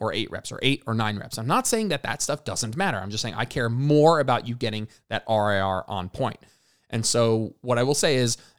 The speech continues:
if you can make an incremental load drop, let's say you're not doing lateral raises, let's say you're doing lat pull downs where you have five pound increments that you can increase.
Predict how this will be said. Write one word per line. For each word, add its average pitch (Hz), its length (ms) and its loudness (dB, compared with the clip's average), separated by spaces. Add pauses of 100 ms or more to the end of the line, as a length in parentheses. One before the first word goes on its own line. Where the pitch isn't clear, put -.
(120)
if 127 260 -4
you 170 120 0
can 180 400 0
make 127 200 0
an 123 80 -2
incremental 110 460 -2
load 101 200 0
drop, 101 200 -4
let's 110 140 -4
say 117 100 -2
you're 147 120 0
not 185 180 0
doing 156 240 0
lateral 107 300 0
raises, 95 280 -2
let's 107 140 -6
say 107 80 -2
you're 123 120 0
doing 127 160 0
lat 120 200 -6
pull 226 160 0
downs 104 340 -8
where 110 120 -6
you 110 120 -2
have 113 220 -4
five 143 300 -2
pound 151 280 -4
increments 135 440 -2
that - 100 -6
you 110 140 -2
can 101 120 -4
increase. 101 460 -4